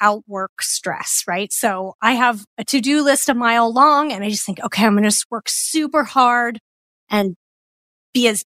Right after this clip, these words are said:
busy and hardworking as I can. And at some point, I'm gonna get through that to-do list and I'm gonna feel better." But being in that very hardworking, like, sort of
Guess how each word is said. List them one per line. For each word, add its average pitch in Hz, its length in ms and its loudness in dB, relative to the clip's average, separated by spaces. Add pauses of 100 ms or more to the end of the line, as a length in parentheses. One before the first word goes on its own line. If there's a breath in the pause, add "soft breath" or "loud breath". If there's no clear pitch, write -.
busy 302 360 0
and 233 120 -2
hardworking 285 680 0
as 240 160 -2
I 233 80 2
can. 233 480 0
And 202 120 -8
at 196 80 -8
some 302 260 0
point, 311 260 0
I'm 240 120 0
gonna 226 180 -4
get 277 260 -2
through 311 180 -2
that 247 200 2
to-do 233 300 -6
list 214 300 -2
and 214 120 0
I'm 190 120 0
gonna 190 160 0
feel 190 260 -2
better." 160 420 -4 (440)
But 240 220 2 (880)
being 302 420 4
in 226 140 2
that 214 220 0
very 247 540 0
hardworking, 233 800 0
like, 208 160 0
sort 226 160 -2
of 185 100 -6